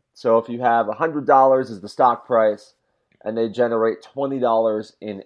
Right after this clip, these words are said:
earnings every year in profits, then your P E ratio, price to earnings ratio, would be five, right? And in general, the lower the price to earnings ratio,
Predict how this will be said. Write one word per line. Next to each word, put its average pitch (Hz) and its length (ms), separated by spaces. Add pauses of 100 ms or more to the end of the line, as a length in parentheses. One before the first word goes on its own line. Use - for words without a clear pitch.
(140)
earnings 117 720 (320)
every 101 240
year 95 400 (120)
in 98 140
profits, 123 640 (560)
then 113 300
your 113 140
P 143 360
E 131 180
ratio, 107 580
price 110 340
to - 80
earnings 110 360
ratio, 101 380
would 90 180
be 95 160 (140)
five, - 360 (640)
right? 95 280 (360)
And 139 160
in 180 260
general, 135 540
the 107 100
lower 120 760
the 113 120
price 120 400
to - 220
earnings 147 420
ratio, 98 760